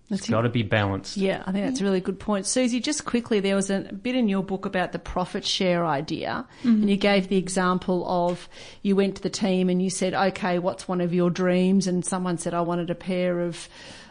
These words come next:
Speaker 1: um, Jimmy Choo shoes," or something like
Speaker 3: Yes,
Speaker 1: that.
Speaker 3: that's true.
Speaker 1: Yeah, or a,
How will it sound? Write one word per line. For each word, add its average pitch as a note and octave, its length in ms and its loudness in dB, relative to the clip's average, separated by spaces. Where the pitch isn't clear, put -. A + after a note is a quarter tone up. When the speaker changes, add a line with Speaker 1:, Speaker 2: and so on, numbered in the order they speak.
Speaker 1:
um, F#3 240 -4
Jimmy G#3+ 260 2
Choo G#3 240 4
shoes," B3+ 420 8
or A3 80 6
something A#3+ 440 6
like G#3+ 160 6
Speaker 3:
Yes, D#4 200 8
Speaker 1:
that. C#4 140 10
Speaker 3:
that's - 220 8
true. G#4+ 340 4
Speaker 1:
Yeah, A#3+ 340 8
or B3+ 140 12
a, A#3 560 8